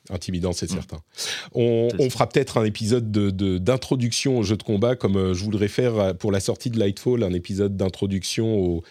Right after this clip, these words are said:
Speaker 1: au, au, à Destiny, euh, qui est un
Speaker 2: Ouais.
Speaker 1: genre à part entière, euh, pour que les gens puissent voir si ça leur plaît ou pas. Et, euh, peut-être qu'on fera la même chose avec les jeux de combat. Faut que j'y pense.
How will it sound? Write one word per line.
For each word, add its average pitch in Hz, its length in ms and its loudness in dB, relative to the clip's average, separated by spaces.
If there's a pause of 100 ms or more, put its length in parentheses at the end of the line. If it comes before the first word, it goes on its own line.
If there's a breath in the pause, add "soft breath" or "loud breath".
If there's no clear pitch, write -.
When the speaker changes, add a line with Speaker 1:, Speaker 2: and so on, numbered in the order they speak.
(440 loud breath)
Speaker 1:
au, 95 240 2
au, 90 380 2
à 90 260 2
Destiny, 107 640 0 (440 soft breath)
euh, 98 280 2
qui 90 140 -2
est 90 100 -4
un 131 60 4
Speaker 2:
Ouais. - 40 0
Speaker 1:
genre 95 320 0
à 90 80 0
part 82 160 -4
entière, 123 520 -2 (100)
euh, 95 340 2
pour 92 220 -6
que 101 80 -2
les 87 120 -2
gens 98 300 -2
puissent - 440 -10 (260)
voir 107 320 0
si - 120 -10
ça 92 140 -6
leur 87 180 -4
plaît 101 140 -6
ou 82 100 -4
pas. 127 200 -6 (640 soft breath)
Et, 85 260 -4
euh, 78 220 -8
peut-être 98 280 -8
qu'on - 80 -10
fera - 140 -12
la 67 60 -10
même 67 120 -14
chose - 160 -10
avec 73 160 -12
les 82 80 -10
jeux 87 80 -10
de 87 60 -10
combat. 78 180 -8
Faut - 140 -2
que 107 60 -4
j'y 95 100 -4
pense. - 260 -20